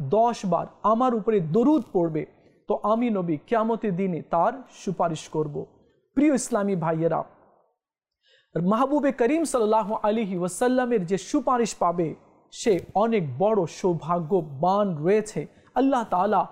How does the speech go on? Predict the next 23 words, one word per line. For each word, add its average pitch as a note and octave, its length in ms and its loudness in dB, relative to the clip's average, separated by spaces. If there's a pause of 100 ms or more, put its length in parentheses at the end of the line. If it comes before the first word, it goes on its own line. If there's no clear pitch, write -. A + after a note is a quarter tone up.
(260)
মাহবুবে G3+ 580 2
করিমের A3 720 2 (400)
সদকায় B3 640 0 (140)
আমাদেরকে G#3 720 0 (760)
দয়া A3 360 2
করুক, G3+ 360 2 (460)
আর G#3+ 200 4 (140)
আমাদেরকেও B3 800 0 (120)
হাউজে A3 340 2
কৌসারের G#3 600 0
জাম G#3+ 400 2
নবী F#3+ 400 -4
সাল্লাল্লাহু F3 320 -2
আলাইহি E3+ 140 -6
সাল্লামের F#3+ 440 2 (120)
হাত G3+ 180 2
দ্বারা F3 360 0
পান A3 400 0
করার F#3+ 320 0
আল্লাহ E3+ 200 0
তৌফিক E3 520 -2
দান D3+ 200 -2
করুক। C#3+ 300 -6